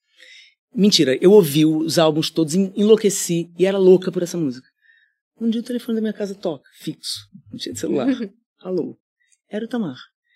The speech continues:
Speaker 1: Eu lembro que eu tava em pé, eu sentei assim. "Oi, Itamar, tudo bem? Bem, olha, vai ter um show no Sesc Pompeia, tal dia, e eu quero saber se você quer cantar." Pra mim isso, Tati,
Speaker 2: Foi.
Speaker 1: é o Grammy,
Speaker 2: É.
Speaker 1: tá?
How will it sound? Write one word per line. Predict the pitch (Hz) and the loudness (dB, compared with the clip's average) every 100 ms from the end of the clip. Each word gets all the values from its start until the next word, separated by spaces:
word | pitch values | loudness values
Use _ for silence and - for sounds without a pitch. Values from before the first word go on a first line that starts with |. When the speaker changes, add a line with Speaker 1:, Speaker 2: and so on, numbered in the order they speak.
| _ _ - | _ _ -4
Speaker 1:
Eu | 180 | 2
lembro | 226 | 4
que | 226 | 4
eu | |
tava | 214 196 | 2 0
em | 190 | 0
pé, | 202 | 2
eu | 208 | 0
sentei | 208 214 180 165 | 0 0 2 2
assim. | 139 127 123 _ _ _ _ _ _ _ _ _ _ _ - | 0 -8 -10 _ _ _ _ _ _ _ _ _ _ _ -12
"Oi, | 202 | -10
Itamar, | 214 151 135 117 120 _ _ _ | -6 -6 -8 -10 -18 _ _ _
tudo | 160 147 | -16 -6
bem? | 165 190 180 _ _ _ | -4 -4 -8 _ _ _
Bem, | - 185 | -12 -6
olha, | 180 | -6
vai | 175 | -4
ter | 185 | -4
um | 208 | -6
show | - 180 | -4 -6
no | 170 | -4
Sesc | 151 - | -6 -6
Pompeia, | - 131 135 131 123 | -8 -8 -4 -4 -4
tal | - 131 | -8 -12
dia, | 120 131 147 123 120 _ _ _ _ _ _ - | -10 -8 -6 -6 -10 _ _ _ _ _ _ -6
e | 139 | -2
eu | 143 | -2
quero | 160 | -2
saber | 156 | -4
se | 160 | -6
você | 165 | -6
quer | 156 165 | -8 -8
cantar." | 180 175 135 - _ - _ _ _ _ _ _ | -8 -8 -10 -14 _ -20 _ _ _ _ _ _
Pra | - | -2
mim | 240 226 190 | 2 4 4
isso, | 180 - 123 | 0 -2 -10
Tati, | - 127 120 - - | -6 -6 -6 -10 -8
Speaker 2:
Foi. | 208 | 2
Speaker 1:
é | |
o | 160 | 4
Grammy, | 180 156 143 120 113 | 6 6 4 0 -6
Speaker 2:
É. | - - | -12 -8
Speaker 1:
tá? | 131 135 | -8 -8